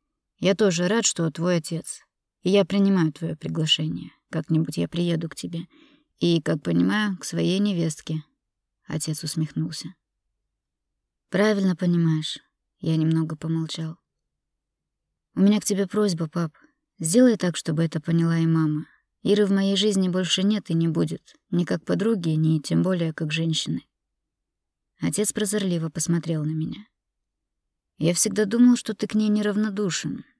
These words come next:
но потом, лет шесть назад, все поменялось. И резко.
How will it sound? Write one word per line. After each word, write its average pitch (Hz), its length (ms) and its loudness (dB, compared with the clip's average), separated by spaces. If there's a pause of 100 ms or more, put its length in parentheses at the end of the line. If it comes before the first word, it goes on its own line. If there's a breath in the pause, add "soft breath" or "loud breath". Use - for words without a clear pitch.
но 165 240 -2
потом, 185 500 -2 (300)
лет 180 180 -2
шесть 196 260 -2
назад, 190 320 -2
все - 200 -8
поменялось. 175 760 -2 (300)
И 180 140 0
резко. 170 420 -4